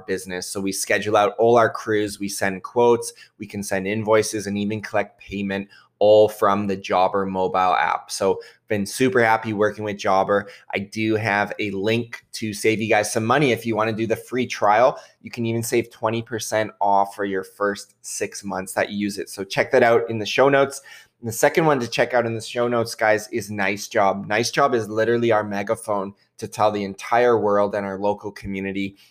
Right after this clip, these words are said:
that, hey, we're doing a great job cleaning homes, offering a high level of service to our clients. Check out our reviews on Google and Facebook. That's what Nice Job does. It helps give the customer a platform to tell the entire world how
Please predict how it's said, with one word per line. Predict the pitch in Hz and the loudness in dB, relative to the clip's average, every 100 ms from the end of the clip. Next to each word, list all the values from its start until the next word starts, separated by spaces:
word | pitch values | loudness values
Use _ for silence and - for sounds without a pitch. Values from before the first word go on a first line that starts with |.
| _ - | _ -2
that, | 98 | -2
hey, | - 110 98 | 0 0 2
we're | 92 101 | 0 0
doing | 113 117 | 2 2
a | 107 | 0
great | 101 98 101 101 104 | -4 -2 0 0 -2
job | 107 98 98 - - _ | 0 2 0 -4 -20 _
cleaning | - 131 127 117 | -6 -4 -2 -2
homes, | 107 107 104 - | 0 -2 -2 -2
offering | 101 104 - 101 | 2 2 -2 -8
a | 92 | -10
high | - 107 107 | -4 0 2
level | 104 101 104 | 0 0 -2
of | - | -4
service | - 98 95 98 | -4 -2 -2 -4
to | - 101 | -4 -2
our | 92 | -2
clients. | - 92 92 92 95 - - - - | -2 -4 -2 -4 -8 -14 -20 -18 -6
Check | 131 113 | -2 2
out | 123 | 4
our | 113 110 | 4 6
reviews | 110 95 101 101 101 | 4 4 0 0 -2
on | - 98 101 | -2 -2 -2
Google | 101 104 104 98 | -4 -4 0 0
and | 90 98 - | -2 -8 -4
Facebook. | 98 98 - 78 76 | -4 -4 -6 -6 -4
That's | 98 98 131 | -2 0 2
what | 117 | 2
Nice | 110 107 - | 2 0 0
Job | 113 101 | 2 2
does. | 98 101 98 - - _ | 4 2 2 -4 -20 _
It | 104 - | -4 -4
helps | - 110 107 - | -2 0 0 -2
give | - 107 98 | 0 0 0
the | |
customer | 98 - 95 - 104 101 | -6 -4 -6 -6 -4 -2
a | 87 | -2
platform | - 101 98 - - 104 101 98 _ - | -2 2 2 2 -4 -4 -4 -8 _ -12
to | 104 | -10
tell | - 101 | 0 0
the | 95 92 | 0 -4
entire | - - 110 104 101 | -8 -4 2 4 4
world | 98 95 92 - | 4 4 2 -4
how | - 98 98 98 | 0 2 4 0